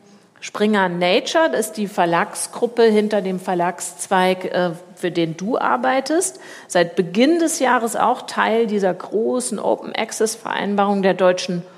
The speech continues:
Hochschulen und Wissenschaftsorganisationen. Und auch ihr bietet, ich hoffe, ich habe das richtig nachrecherchiert, Zugang zu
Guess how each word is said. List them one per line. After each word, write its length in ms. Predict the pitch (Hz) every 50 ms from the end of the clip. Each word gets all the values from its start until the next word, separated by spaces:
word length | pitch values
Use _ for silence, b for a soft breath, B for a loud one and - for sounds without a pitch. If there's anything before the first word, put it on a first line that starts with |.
| B B B B
Hochschulen 600 | - 226 254 262 - - - 269 247 240 233 226
und 220 | 196 185 175 160 -
Wissenschaftsorganisationen. 1600 | 220 269 262 285 269 - 269 240 233 - - - - 220 220 220 208 208 196 208 208 208 208 - - 240 233 226 233 247 254 247 B B B B B B B
Und 200 | B 208 196 -
auch 120 | 190 190
ihr 260 | - - - 254 302 311
bietet, 640 | 311 - 262 294 285 - 311 311 311 311 - - - - - -
ich 140 | - -
hoffe, 160 | 208 202 - 233
ich 60 | 214
habe 120 | 226 -
das 200 | - 190 175 -
richtig 380 | 233 247 247 247 269 247 254 247
nachrecherchiert, 760 | 220 226 226 220 240 226 - 247 226 220 - 233 220 220 226
Zugang 520 | - - 247 247 233 247 226 226 226 220
zu 280 | 226 - 233 233 240 240